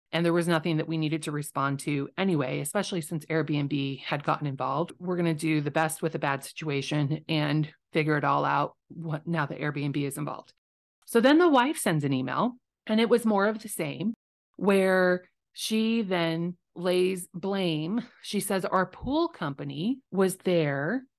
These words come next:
She doesn't say when, but our pool company was there, and they said everything was working fine. But then somebody else was there I don't remember who the party was, if it was an electrician or whatever, but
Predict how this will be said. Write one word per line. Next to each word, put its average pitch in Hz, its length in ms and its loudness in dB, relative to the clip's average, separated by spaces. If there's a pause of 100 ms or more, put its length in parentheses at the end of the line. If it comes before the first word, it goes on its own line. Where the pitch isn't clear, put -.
(140)
She - 180 -12
doesn't 160 240 -6
say 269 140 -2
when, 151 260 2
but 156 100 2
our 147 100 2
pool 254 260 0
company 254 340 0
was 185 200 -2
there, 139 380 -6
and 170 140 0
they 170 140 0
said 202 180 -2
everything 170 360 0
was 147 120 0
working 147 300 -2
fine. 160 400 0 (600)
But 180 160 -6
then 190 760 4
somebody 247 460 0
else 190 260 -2
was 156 140 -6
there 156 380 -8 (260)
I 220 60 0
don't 214 120 2
remember 170 600 4 (100)
who 196 180 4
the 170 120 0
party 156 320 0
was, 143 380 -6
if 156 80 -8
it - 60 -8
was 170 140 -2
an 165 60 2
electrician 160 540 0
or 156 100 2
whatever, 151 400 -2
but 160 220 -4